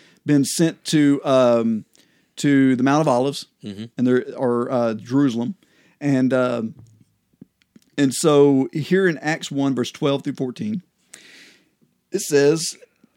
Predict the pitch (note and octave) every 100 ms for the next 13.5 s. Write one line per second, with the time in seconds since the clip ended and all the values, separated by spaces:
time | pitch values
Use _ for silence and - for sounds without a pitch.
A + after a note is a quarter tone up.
0 | _ _ _ _ - D3+ E3+ G3+ F#3 E3
1 | F3 F#3+ E3+ C3 D#3+ E3 D#3+ F3 F3 D3+
2 | C#3 C#3 C#3+ D3+ C#3+ C#3 C3+ C#3+ C3 C3+
3 | - _ _ - D3 - B2 C3 C3+ C#3
4 | B2 A2 B2 C3+ E3 D#3+ D#3+ C#3 C#3 B2
5 | - C3 C3 B2 A2+ A#2+ C#3 _ _ _
6 | _ _ D3+ C#3+ F#3+ F#3+ D#3+ F3+ F#3 C#3+
7 | C#3+ D#3 C3+ _ _ C#3+ C#3 F#3 G#3+ D#3+
8 | E3+ - D#3 C#3 E3 F#3 C#3 A2+ B2+ F3
9 | _ _ _ _ _ _ _ _ _ _
10 | - C#3+ D#3+ E3 E3 - F#3 E3+ A2+ -
11 | - _ _ _ _ _ _ _ _ C3
12 | A#2 G#2+ - C#3+ C3+ D3+ G#3 _ _ A#2+
13 | A2 B2 A#2+ C3+ G3